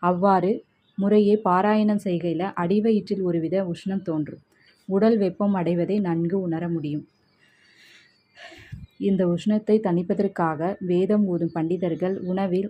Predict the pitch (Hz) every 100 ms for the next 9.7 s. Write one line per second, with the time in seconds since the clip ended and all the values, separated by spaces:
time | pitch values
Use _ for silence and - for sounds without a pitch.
0 | - 180 175 214 208 180 170 180 196 -
1 | 170 180 190 180 170 190 175 165 - 170
2 | 151 156 196 208 160 156 165 151 143 151
3 | _ _ _ _ _ _ - 220 240 254
4 | 254 254 190 185 214 226 196 180 208 233
5 | 220 208 196 180 185 196 170 165 165 160
6 | 160 156 202 247 185 175 170 165 - 220
7 | 220 208 202 180 196 202 208 170 190 196
8 | 170 190 196 190 190 175 160 156 202 220
9 | 175 170 170 170 156 151